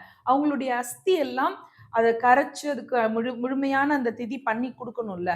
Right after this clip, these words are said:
அப்பதானே அவங்க ஆன்மா இதாகும். அதை பண்ணாம பல தலைமுறைகளா இருந்து போச்சு.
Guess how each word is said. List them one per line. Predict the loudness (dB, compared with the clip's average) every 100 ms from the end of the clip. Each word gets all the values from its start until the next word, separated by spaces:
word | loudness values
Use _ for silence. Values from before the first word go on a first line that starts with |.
| -4
அப்பதானே | -14 -8 -2
அவங்க | 0 0 -2
ஆன்மா | -2 -2 -2 -2 -4 -8 -14 _
இதாகும். | -2 0 0 -4 -10 -12 _ -16 -4
அதை | -2 0
பண்ணாம | 0 0 2 2 2 4
பல | 4
தலைமுறைகளா | 4 0 0 -2 -4 -6
இருந்து | -6 -6 -8 -10
போச்சு. | -14 -18